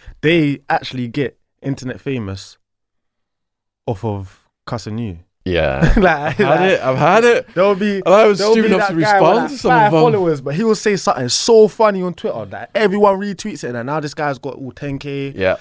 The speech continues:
Speaker 1: Everyone's, he will change his name. Like, do you know what I mean? Like, and everyone rates him now.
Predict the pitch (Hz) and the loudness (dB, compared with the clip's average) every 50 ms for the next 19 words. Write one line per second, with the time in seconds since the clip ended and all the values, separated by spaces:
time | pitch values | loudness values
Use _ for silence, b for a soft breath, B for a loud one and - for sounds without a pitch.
0 | b b b b b - 147 147 147 147 147 143 139 135 123 123 139 135 131 - | b b b b b -6 -4 -4 -2 -2 -2 -2 -2 -4 -4 -4 -4 -4 -4 -2
1 | - 185 180 170 143 143 123 110 143 170 180 175 170 170 170 170 170 _ _ _ | 0 0 0 0 -2 -4 -4 -2 -2 -2 0 0 0 0 0 -2 -4 _ _ _
2 | _ _ - - 123 123 120 120 117 113 - - 117 110 127 147 139 147 156 170 | _ _ -10 -6 -2 0 0 0 -2 -4 -6 -12 -14 -10 -8 -6 -6 -4 -4 -4
3 | 185 185 165 151 139 131 120 107 - 117 120 131 _ - 180 175 160 156 156 147 | -2 -2 -2 -2 -2 -2 -4 -6 -8 -10 -14 -12 _ -4 -2 -2 0 2 2 2
4 | 143 151 170 165 156 - 123 113 104 98 87 85 82 | 2 2 0 -4 -4 -6 -8 -8 -8 -10 -14 -16 -20